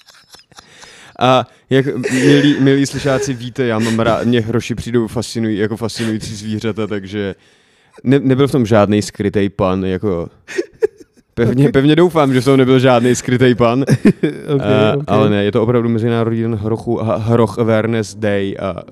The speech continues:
Speaker 1: jak už jako víte z našich předchozích podchás-, podcastů, podcastů? Eh, z našich předchozích podcastů, tak, eh, já mám rád hrochy a hrochy mi přijde jako strašně fascinující zvířata,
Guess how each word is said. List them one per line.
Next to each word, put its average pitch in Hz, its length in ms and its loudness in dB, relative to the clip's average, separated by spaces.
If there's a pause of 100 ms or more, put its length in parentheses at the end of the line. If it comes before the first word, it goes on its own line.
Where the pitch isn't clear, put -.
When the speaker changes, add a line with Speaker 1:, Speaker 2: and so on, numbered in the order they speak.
(380)
Speaker 1:
jak 104 160 -10
už 117 140 -12
jako 113 200 -6
víte 101 400 -6 (280)
z - 40 -20
našich 110 200 -8
předchozích 104 400 -8
podchás-, 101 540 -6
podcastů, 104 680 -10 (140)
podcastů? - 680 -10 (400)
Eh, 110 140 2
z 104 40 -2
našich 120 220 2
předchozích 117 400 -4
podcastů, 113 720 -2
tak, 101 320 -6
eh, 98 400 -4
já 98 280 -6
mám 98 260 -10
rád 95 280 -6
hrochy 98 320 -10
a 98 40 -6
hrochy 98 260 -12
mi 104 100 -8
přijde 101 160 -6
jako 98 160 -4
strašně 98 280 -8
fascinující 107 460 -10
zvířata, 110 360 -2